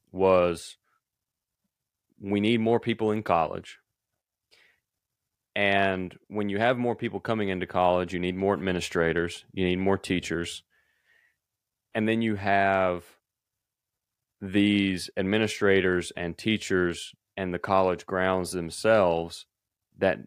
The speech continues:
need all of this operating cost. And then that translates into a price hike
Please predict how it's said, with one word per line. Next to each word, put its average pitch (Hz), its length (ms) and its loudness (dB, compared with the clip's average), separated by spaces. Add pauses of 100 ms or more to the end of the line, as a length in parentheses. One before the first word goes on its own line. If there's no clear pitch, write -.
(100)
need 104 560 0 (120)
all 98 340 4
of 90 180 -4
this 90 420 -2 (480)
operating 85 580 -2
cost. 82 600 -4 (1400)
And 101 180 -2
then 92 400 -2
that 104 600 0 (260)
translates 92 640 0
into 95 280 -2
a 87 60 -2
price 87 440 -2
hike 85 420 -4